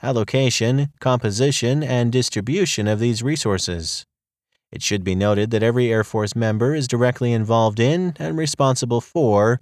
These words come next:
managing resources. Cost-free resources. In the following types of instances, everyone has a principal responsibility to ensure resources are used in the most cost-effective manner.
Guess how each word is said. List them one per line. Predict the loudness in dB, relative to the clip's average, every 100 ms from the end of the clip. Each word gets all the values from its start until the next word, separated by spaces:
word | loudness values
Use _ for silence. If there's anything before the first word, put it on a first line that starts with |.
| _ -4
managing | 0 0 0 0 0
resources. | 0 0 -2 -4 -4 -6 -8 -10 _ _ _ _ _ _ _ _ _ _ -4
Cost-free | 0 2 0 -6 -6 -2 0
resources. | 0 0 0 -2 -4 -8 -8 -10 -12 _ _ _ _ _ _ -6
In | -2
the | 0
following | 0 2 0 2
types | 0 0 0
of | 0
instances, | 0 -2 -6 -4 -6 -6 -10 -6
everyone | -2 2 2 2
has | 2 0 0
a |
principal | 0 0 0 0 0
responsibility | 0 0 0 0 0 2 2 0 -2
to | -2
ensure | -2 -2 0 2 2
resources | 2 0 0 0 0 -2
are | -2
used | 0 2 2 0 0
in | 0
the | 2
most | 0 0 -2
cost-effective | -2 -2 -2 -4 -2 0
manner. | 2 2 2 -2